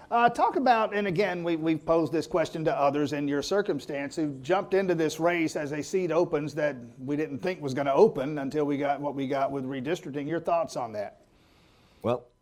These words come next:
Speaker 2: everything that was done was done legally, but that doesn't mean that it was particularly right. Um, they redistricted three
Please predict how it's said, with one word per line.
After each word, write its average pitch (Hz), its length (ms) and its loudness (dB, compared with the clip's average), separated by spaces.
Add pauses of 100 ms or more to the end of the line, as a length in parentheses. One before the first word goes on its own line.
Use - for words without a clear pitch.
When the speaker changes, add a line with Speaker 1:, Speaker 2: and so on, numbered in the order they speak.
(400)
Speaker 2:
everything 147 380 2
that 151 80 -2
was 135 160 -8
done 104 380 -4 (180)
was 90 160 -10
done 90 260 -8
legally, 85 440 -12 (400)
but 95 240 -8
that 104 220 -6
doesn't 101 300 -6
mean 95 280 -6
that 90 160 -4
it 87 120 -8
was 85 160 -12
particularly 90 600 -4
right. 80 360 -8 (260)
Um, 82 440 -8 (140)
they 90 120 -6
redistricted 95 920 -4
three 110 560 0